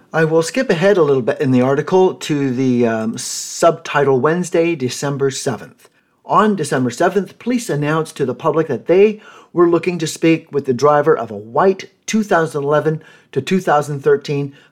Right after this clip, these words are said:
Hyundai Elantra, uh, that was seen in the immediate area of the victim's house early on November thirteenth. Anyone with information on the car was asked to contact the tip line.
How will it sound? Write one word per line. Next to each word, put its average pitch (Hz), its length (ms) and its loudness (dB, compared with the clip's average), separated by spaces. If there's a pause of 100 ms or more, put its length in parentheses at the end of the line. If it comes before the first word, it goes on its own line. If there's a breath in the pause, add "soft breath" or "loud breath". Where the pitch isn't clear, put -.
Hyundai 147 640 2 (260 loud breath)
Elantra, 156 800 2 (540 loud breath)
uh, 131 160 -2
that 123 180 0
was 131 140 -4
seen 196 260 2
in 143 160 -2
the 131 120 2
immediate 185 460 2
area 156 340 4
of 123 180 -4
the 120 80 0
victim's 135 760 -2
house - 640 0 (240)
early 196 340 4
on 147 180 -2
November 131 440 -2
thirteenth. - 800 -4 (480 soft breath)
Anyone 202 340 4
with 156 160 -2
information 139 540 0
on 107 80 -10
the 98 80 -14
car 196 280 0
was 196 180 0
asked 147 280 0
to - 60 -2
contact 143 640 -4
the 147 60 -6
tip 208 300 -8
line. 120 280 -18